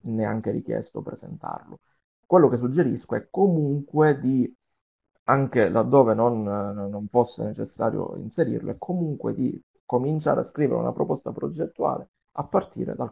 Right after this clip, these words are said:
dalla definizione del quadro logico. Quindi la coerenza interna, dicevamo, ci aiuta a formulare obiettivi, ma direi anche risultati e,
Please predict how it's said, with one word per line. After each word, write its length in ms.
dalla 260
definizione 560
del 80
quadro 280
logico. 420
Quindi 220
la 120
coerenza 440
interna, 540
dicevamo, 720
ci 180
aiuta 280
a 120
formulare 920
obiettivi, 800
ma 160
direi 300
anche 300
risultati 760
e, 240